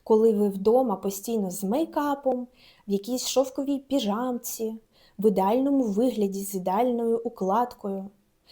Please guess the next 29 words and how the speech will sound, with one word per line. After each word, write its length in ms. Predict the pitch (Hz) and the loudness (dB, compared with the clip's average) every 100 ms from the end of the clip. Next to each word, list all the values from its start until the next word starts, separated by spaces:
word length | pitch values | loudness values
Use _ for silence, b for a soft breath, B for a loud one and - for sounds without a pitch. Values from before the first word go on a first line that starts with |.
| B B | B B
Ви 100 | 220 | 2
дуже 320 | 208 277 285 | 4 2 0
сильно 320 | 240 262 240 | 0 -2 0
дивуєтеся, 640 | 202 196 208 349 294 208 208 | 0 -2 -2 -2 -2 -6 -6
що 160 | - 208 | -6 -4
взагалі 400 | 208 208 214 285 | -4 -2 -2 -4
існують 520 | 247 208 226 247 220 | -6 -6 -2 -2 -4
такі 240 | 196 226 | -8 -8
стосунки. 760 | 226 - 185 - 370 392 196 196 b b b b | -10 -10 -10 -6 -6 -6 -10 -10 b b b b
Більше 420 | 196 233 - 202 | -4 -2 -2 0
того, 360 | 247 302 202 185 B B B | 2 2 2 -2 B B B
вам 280 | 185 208 226 | 0 0 0
це 140 | 220 | -2
навіть 340 | 202 240 208 196 | -2 -2 -4 -2
не 180 | 202 | -2
цікаво. 640 | 226 - - 202 247 196 180 | -2 -6 -4 -2 0 0 -2
Ви 180 | 190 240 | 0 2
ніколи 480 | 277 269 311 302 277 | 2 0 0 2 2
в 60 | |
житті 320 | 240 247 254 277 | 0 -4 -2 -2
не 140 | 254 | -2
повірите, 640 | 254 220 214 302 233 214 180 | -2 -2 0 0 0 -2 -6
що 180 | - | -6
вас 280 | 202 240 254 | -2 -2 -2
можуть 320 | 220 220 202 | -4 -4 -4
любити, 500 | 190 180 226 330 190 190 B B | -4 -2 -2 -2 -4 -8 B B
коли 240 | - 226 226 | 0 2 4
ви 140 | 247 | 2
хворієте, 760 | - 190 185 226 339 - 156 | 0 -4 -2 0 0 0 -4